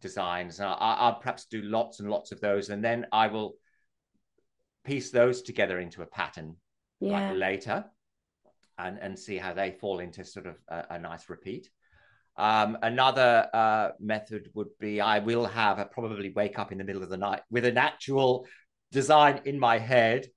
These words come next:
Speaker 1: a
Speaker 2: Yeah,
Speaker 1: very much a
Speaker 2: wow.
Speaker 1: preconceived sort of,
Speaker 2: Yeah, yeah, yeah.
Speaker 1: "That's how I want it to look."
Speaker 2: Yeah.
Speaker 1: And I will then perhaps mock up and kind of collage or grab things and create the design how I imagine it, uh, before starting to paint it.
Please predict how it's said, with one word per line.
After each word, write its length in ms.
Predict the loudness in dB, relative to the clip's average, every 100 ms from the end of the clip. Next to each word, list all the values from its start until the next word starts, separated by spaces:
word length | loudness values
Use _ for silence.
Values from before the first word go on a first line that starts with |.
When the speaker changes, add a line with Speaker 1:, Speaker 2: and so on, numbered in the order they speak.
| -8
Speaker 1:
a 60 | -2
Speaker 2:
Yeah, 60 |
Speaker 1:
very 160 | 2 2
much 200 | 0 -4
a 40 |
Speaker 2:
wow. 60 | -6
Speaker 1:
preconceived 760 | -2 -2 -4 -8 -2 0 0 -2
sort 200 | -6 -4
of, 100 | -2
Speaker 2:
Yeah, 160 | 0
yeah, 160 | 0 -2
yeah. 240 | -6 -4
Speaker 1:
"That's 240 | -2 -4 -4
how 120 | -4
I 80 | 0
want 240 | 2 2
it 120 | -4
to 80 | -4
look." 460 | -2 0 0 -6 -16 _
Speaker 2:
Yeah. 280 | -4 -2 -4 -10 _ _ _ -2
Speaker 1:
And 380 | 0 2 2 2
I 80 |
will 160 | 2 2
then 300 | 0 -2 -4
perhaps 280 | -8 -8 -8
mock 440 | 0 4 4 4
up 280 | 0 0 0
and 320 | -4 -4 -10 -10
kind 260 | -4 -4
of 120 | -6
collage 680 | -6 -2 2 4 4 0 -4
or 300 | -6 -6 -6
grab 360 | -2 0 0 -2 -8
things 360 | -8 -6 -8
and 160 | -10 -12 -16 _ _ _ _ _ -20
create 500 | -8 -2 2 2 0
the 80 | -4
design 560 | -4 -2 0 0 0
how 200 | -2 0
I 120 | 0 -2 _ -12
imagine 460 | -6 -4 -4 -6 -12
it, 180 | -14 -20 _ _ _ _ _ _
uh, 180 | -4 -4
before 520 | -4 -8 0 2 2
starting 520 | 0 -4 -2 -2 -4
to 100 | -12
paint 320 | -6 -4 -4
it. 100 | -6